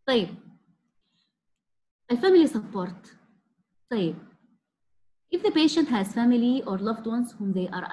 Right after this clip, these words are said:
isolated from. طيب، أنت عايز الزول ده جاته أعراض بتاع كورونا ومشى عزل نفسه في حتة بعيدة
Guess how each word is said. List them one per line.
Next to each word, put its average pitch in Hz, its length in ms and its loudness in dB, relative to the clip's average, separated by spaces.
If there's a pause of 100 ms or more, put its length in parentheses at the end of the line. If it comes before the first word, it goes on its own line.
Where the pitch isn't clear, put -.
isolated 208 720 -2
from. 180 180 -4 (600)
طيب، 170 260 -4
أنت 240 140 -4
عايز 233 580 -2
الزول 214 240 -4
ده 240 180 -4
جاته 202 300 -6
أعراض 175 260 -6
بتاع 170 220 -16 (120)
كورونا 196 400 -6 (800)
ومشى 220 260 -4
عزل 202 360 0
نفسه 233 240 -8
في 208 120 -10
حتة 220 260 -14
بعيدة 202 480 -6